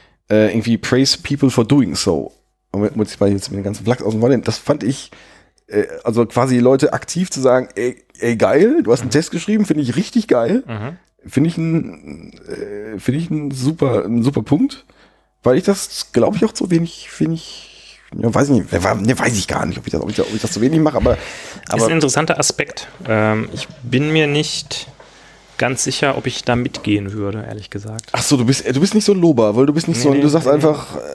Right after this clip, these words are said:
Speaker 1: du bist, du bist, du bist ja wie so ein, wie so ein, wie so ein, äh, wie so ein Schwabe, weil also nicht gemeckert ist genug gelobt, ne?
Speaker 2: Es kommt vielleicht so ein bisschen auf die Organisation und das Team an und, äh, welchen Stellenwert Testing da hat, oder?
Speaker 1: Mhm. Oder?
Speaker 2: Weil,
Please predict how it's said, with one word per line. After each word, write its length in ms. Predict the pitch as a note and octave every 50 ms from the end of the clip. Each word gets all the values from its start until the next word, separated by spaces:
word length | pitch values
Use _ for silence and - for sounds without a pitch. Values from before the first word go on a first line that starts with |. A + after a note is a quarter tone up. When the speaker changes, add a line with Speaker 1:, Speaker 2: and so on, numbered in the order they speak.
| C#2 C#2+ D2+ E2 A2+ A2 A#2+
Speaker 1:
du 60 | A#2
bist, 220 | C#3+ D#3+ - - F3+
du 120 | F3+ B2+
bist, 160 | D#3+ - -
du 40 | G3
bist 140 | F3+ F3+ -
ja 100 | F#3+ D#3+
wie 60 | E3
so 140 | D#3 E3 D#3
ein, 260 | D3 D#3 C#3+ B2+ A#2
wie 60 | C#3
so 140 | C#3 C#3+ C#3
ein, 160 | C3 B2 B2+
wie 60 | B2
so 120 | C3 C3 C3
ein, 180 | B2+ A#2+ B2 C3 A2+ - -
äh, 340 | G#2+ A2 A2 A2 A2 A2
wie 60 | G#2+ A2+
so 80 | A#2
ein 80 | B2 G#2+
Schwabe, 540 | - - A2 F#2 E2+ A2 G#2 F2 C#2+ C2+ C#2
weil 160 | E2+ F#2+ F2+
also 180 | E2 G2 G2+
nicht 160 | G2+ G#2+ A2 -
gemeckert 420 | G#2+ G#2+ A2 A#2 - A2+ G2 -
ist 380 | E2 D#2+ - - - - - -
genug 220 | A#2+ B2 C3+ -
gelobt, 360 | - F#2+ F2+ F2+ F2+ - -
ne? 80 | - A#2
Speaker 2:
Es 120 | D3+ D#3
kommt 180 | - - E3+ -
vielleicht 160 | G#3+ G3+ F#3+
so 80 | - F3
ein 60 | E3
bisschen 180 | E3+ - F3 -
auf 220 | - C#3+ C#3+ -
die 160 | - - -
Organisation 640 | - C3 C3+ C3+ C3 B2 C3 B2 - - C#3 C3+ C#3 C#3+
und 120 | C3 B2
das 180 | B2+ A#2+ - -
Team 240 | - - D3+ C#3+
an 140 | - A#2 A2+
und, 160 | A2 A2+ A2
äh, 160 | G2+ F2 A2 G#2+
welchen 220 | A#2 A2+ - A2
Stellenwert 540 | - - - B2 A#2+ A2+ G#2+ G2+ G2+ - -
Testing 380 | - G#2 - - - G#2 G2
da 140 | G2 G2+ F#2+
hat, 140 | G2 G2 -
oder? 220 | G2+ F#2+ B2 D#3 F3
Speaker 1:
Mhm. 260 | E3+ G#2 G2+ B2+ F#3 - _ _ _ _ _ _ _ _ _ _ _ _ - -
Oder? 240 | G#2 G2+ B2+ G3+ A3
Speaker 2:
Weil, 320 | A2 A2 A2 A2+ - -